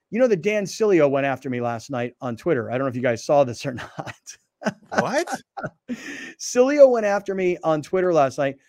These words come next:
Speaker 1: because he saw, I think, the picture of me and Billy Ray. And he put a picture on Twitter of me, Billy Ray,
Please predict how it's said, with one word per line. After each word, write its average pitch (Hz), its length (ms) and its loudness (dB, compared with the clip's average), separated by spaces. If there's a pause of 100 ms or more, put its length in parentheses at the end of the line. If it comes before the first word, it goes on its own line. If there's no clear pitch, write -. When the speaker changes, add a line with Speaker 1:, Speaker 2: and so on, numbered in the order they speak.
(260)
Speaker 1:
because 175 240 4
he 175 100 -4
saw, 202 320 2
I 160 100 2
think, 165 180 -6
the 139 80 -8
picture 170 340 -2
of 147 80 -2
me 151 120 0
and 156 100 -2
Billy 160 200 2
Ray. 165 320 0 (720)
And 151 100 -4
he 156 60 0
put 220 200 2
a 185 60 4
picture 202 380 -2
on 156 140 -2
Twitter 170 260 0
of 123 140 -4
me, 185 440 -2 (380)
Billy 185 240 2
Ray, 165 420 0